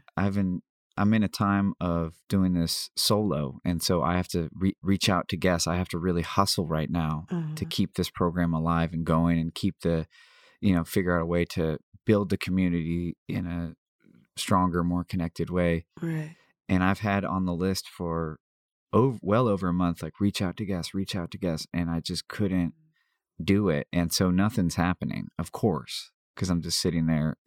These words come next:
Speaker 2: Uh-huh.
Speaker 1: in this defeated place. And
Speaker 2: Mm.
Speaker 1: I, I wrote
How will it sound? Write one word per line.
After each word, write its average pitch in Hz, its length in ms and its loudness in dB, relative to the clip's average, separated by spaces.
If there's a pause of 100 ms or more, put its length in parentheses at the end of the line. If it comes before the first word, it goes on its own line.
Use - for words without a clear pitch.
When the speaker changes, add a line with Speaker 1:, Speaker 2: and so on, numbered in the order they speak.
(120)
Speaker 2:
Uh-huh. 156 300 -4
Speaker 1:
in 78 480 0 (1040)
this 82 440 0 (340)
defeated 85 600 -2
place. 92 420 2 (120)
And 82 460 0 (220)
Speaker 2:
Mm. 156 140 -20 (920)
Speaker 1:
I, 80 180 0 (100)
I 92 60 -2
wrote 107 380 0